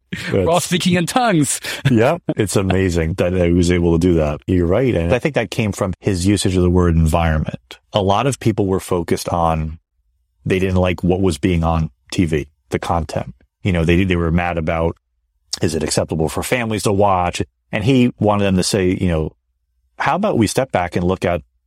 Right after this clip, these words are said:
Speaker 2: you're sitting on a couch, you're looking at a screen. Information is being presented to you and it's affecting you. Let's step outside the thing." So the people who truly understand any structure of this world that we're in and any language element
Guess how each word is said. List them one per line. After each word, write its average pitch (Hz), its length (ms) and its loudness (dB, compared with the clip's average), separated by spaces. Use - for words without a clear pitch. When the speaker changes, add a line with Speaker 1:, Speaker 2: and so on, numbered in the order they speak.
Speaker 2:
you're 98 220 2
sitting 139 300 0
on 151 100 2
a 170 40 0
couch, - 640 -4
you're 90 140 2
looking 95 340 0
at 85 240 0
a - 80 -4
screen. 76 640 -2
Information 107 540 -2
is 92 80 2
being 92 200 0
presented 85 400 -2
to 90 100 0
you 78 260 2
and 78 80 -2
it's 73 120 -6
affecting - 400 -4
you. 76 120 0
Let's 104 180 0
step - 240 -2
outside 98 480 -2
the 85 80 0
thing." - 360 -4
So 104 280 0
the - 200 -2
people 165 360 0
who 110 120 2
truly 117 400 2
understand 87 800 0
any 98 220 -2
structure 90 500 -2
of 78 140 0
this 78 240 -2
world 113 340 2
that 78 140 0
we're 78 160 2
in 78 360 0
and 92 160 -2
any 87 280 2
language 82 580 2
element 76 520 -2